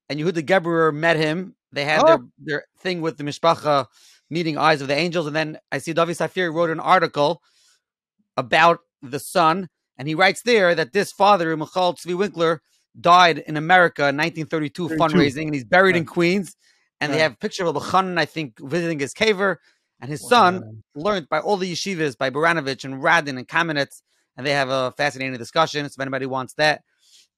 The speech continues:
Speaker 2: Oh,
Speaker 1: um,
Speaker 2: wow.
Speaker 1: you could Google it
Speaker 2: Amazing.
Speaker 1: or reach out to me. And the second thing is, is that this is real Katz I know personally very, very well. He lives pretty close to me. And he
Speaker 2: Mm-hmm.
Speaker 1: told me he's putting out the Sefer. And he mentioned to me that he got, I think, eighteen pages of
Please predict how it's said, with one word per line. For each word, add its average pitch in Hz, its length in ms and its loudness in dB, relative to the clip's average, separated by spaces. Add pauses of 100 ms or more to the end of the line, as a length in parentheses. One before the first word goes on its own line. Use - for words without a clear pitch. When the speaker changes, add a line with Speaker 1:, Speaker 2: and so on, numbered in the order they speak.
Speaker 2:
Oh, 120 160 0
Speaker 1:
um, 120 100 -4
Speaker 2:
wow. 113 100 -6
Speaker 1:
you - 60 -12
could 123 120 -10
Google 156 300 -2
it 156 120 0
Speaker 2:
Amazing. 123 200 -18
Speaker 1:
or 123 340 -8 (240)
reach 135 180 -8
out 135 200 2
to 131 80 -10
me. 185 280 -4 (400)
And 127 460 -6 (480)
the 127 80 -12
second 185 320 0
thing 156 240 -6
is, 156 280 -2
is 131 140 -10
that 143 220 -2
this 131 100 -12
is 123 140 -12
real 160 140 0
Katz 156 280 0
I 139 100 -2
know 143 120 -2
personally 170 480 -2
very, 151 240 0
very 143 160 -2
well. 147 200 0
He 143 60 -6
lives 139 140 -8
pretty 143 220 -8
close 160 220 -2
to 180 100 -10
me. 208 200 -4 (320)
And 131 100 -12
he 147 60 -6
Speaker 2:
Mm-hmm. 156 80 -8
Speaker 1:
told 185 180 2
me 160 80 -2
he's 139 100 -8
putting 156 220 -2
out 143 120 0
the 123 100 -10
Sefer. 185 520 -2 (180)
And 127 100 -10
he 139 60 -6
mentioned 202 320 0
to 185 60 -4
me 190 280 -4 (280)
that 147 80 -4
he 147 80 -4
got, 185 240 2 (120)
I - 80 -6
think, - 220 -10
eighteen 185 340 -4
pages 139 540 -2 (320)
of 131 260 -4